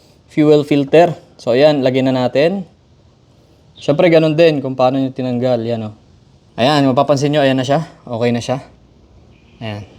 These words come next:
Kabalik na yung lock niya. So, ayan,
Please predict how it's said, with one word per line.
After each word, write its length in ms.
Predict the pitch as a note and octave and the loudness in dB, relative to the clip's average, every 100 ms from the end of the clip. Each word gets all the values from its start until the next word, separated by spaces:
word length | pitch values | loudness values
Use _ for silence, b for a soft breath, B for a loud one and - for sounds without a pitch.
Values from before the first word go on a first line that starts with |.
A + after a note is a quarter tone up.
| - - - - - | -20 -20 -20 -20 -6
Kabalik 320 | A#2+ A#2 B2 | -2 0 0
na 80 | A#2+ | -2
yung 160 | A#2+ A2 | 0 -2
lock 80 | - | -4
niya. 160 | A2+ G#2+ - - B B B B B | -8 -10 -16 -20 B B B B B
So, 160 | - D3 | 2 4
ayan, 160 | F#3 | 4